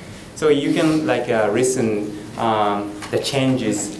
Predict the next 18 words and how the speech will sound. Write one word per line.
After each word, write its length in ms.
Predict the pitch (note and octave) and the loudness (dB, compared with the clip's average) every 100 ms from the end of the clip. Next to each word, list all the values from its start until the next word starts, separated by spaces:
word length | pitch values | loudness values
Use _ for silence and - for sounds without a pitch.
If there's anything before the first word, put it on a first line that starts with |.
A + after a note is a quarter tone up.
| - | -6
uh, 340 | G#2+ F#2+ F#2+ - | -4 -2 -2 -2
in 180 | G#2+ | 0
the, 540 | G#2 G2 F#2 F#2 E2+ F2 | 2 2 2 -2 -4 -2
the 240 | E2+ F2 - | -2 -2 -2
property 480 | C3 A#2 A2 - F#2 | 0 2 0 -4 -4
of 160 | - | -6
the 100 | - | -6
object. 460 | - - - - - - - - - - - - - - - - - | -4 -4 -2 -6 -8 -14 -16 -18 -18 -18 -12 -12 -12 -18 -16 -16 -6
And 100 | D#3+ | 2
async 340 | F#3 - G3+ - | 2 2 -2 -2
function 380 | E3+ F3 F#3+ D#3+ | -2 -2 0 0
is 200 | - - - - | 0 -4 -8 -4
kind 240 | C3 A#2 | -2 0
of 100 | G#2+ | -2
like 200 | G#2 G2+ | -2 -4
a, 180 | - - - - - - - - - | -8 -10 -14 -16 -18 -18 -18 -14 -8
uh, 300 | G2+ G#2+ G#2+ | -6 -4 -6
synchronous, 880 | - A2+ G#2+ G#2 G2 - - - | -4 -4 -2 -2 -2 -4 -6 -8